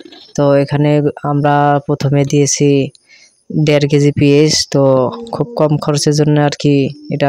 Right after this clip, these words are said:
আর কি দেড় কেজি পেঁয়াজ এবং আড়াইশো গ্রাম ডালডা। খুব সুন্দরভাবে এটা যখন গলিয়ে নেব, তখন দিয়ে দেবো এখানে দেড়শো গ্রাম কাঁচামরিচ এবং এক লিটার তেল। তো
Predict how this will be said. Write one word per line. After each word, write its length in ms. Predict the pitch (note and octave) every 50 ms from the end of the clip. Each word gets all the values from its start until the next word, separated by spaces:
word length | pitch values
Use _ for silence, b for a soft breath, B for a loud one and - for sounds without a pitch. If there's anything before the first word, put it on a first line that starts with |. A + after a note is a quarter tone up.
| C#3
আর 100 | C#3 C3+ B2+
কি 100 | - C#3
দেড় 200 | C#3+ C#3+ C#3 C3+
কেজি 200 | C#3 C#3 C#3+ C#3+ C3+
পেঁয়াজ 360 | - C#3 C#3 C#3 C#3 D3 D3+ C#3+ B2+ C3+
এবং 180 | C3+ C3+ C3+ C#3 C3
আড়াইশো 340 | - C3+ C3+ C3+ C3 - - C#3
গ্রাম 200 | C#3 C3+ C3+ C#3 C3+
ডালডা। 320 | C3 C3 B2+ B2+ B2+ C3+ C#3+ D#3 D#3+ b b b b b b b
খুব 140 | - - C3+ -
সুন্দরভাবে 420 | - D3 C#3+ C#3+ C#3+ C#3+ D3 D3 D3
এটা 140 | D3 D3 C#3+ C#3
যখন 200 | C#3 C#3+ C#3+ C#3+
গলিয়ে 260 | C#3 C#3+ C#3 C#3+ C#3+ C#3
নেব, 160 | C#3+ C3+ C3+ D3 D#3 D#3
তখন 280 | - C#3+ C3+ - C#3+ C3+ C#3
দিয়ে 160 | C#3 C#3 C3+
দেবো 180 | C3 C3+ C3+ C#3 C#3+
এখানে 280 | C3 C#3 C3+ C#3+ D3+ E3 E3+ _ b b b b b b b b C#3+ C3+ C3+
দেড়শো 360 | C#3+ C#3 C3+ - - - - C#3
গ্রাম 260 | C3+ C#3+ C#3+ D3 D3 D3+
কাঁচামরিচ 680 | - - C#3+ - - C#3 C3+ C3+ C3+ C3+ C#3 D3+ D3+ - - - - C#3
এবং 200 | C3 C3+ C3 C3 C3 B2 - -
এক 160 | D3 C#3+ C3+ C#3+
লিটার 300 | C3 C3 B2+ C#3 C3+ - _ -
তেল। 240 | C#3 C3 B2+ A#2+ A#2 - _ B B B B B B B B B -
তো 100 | -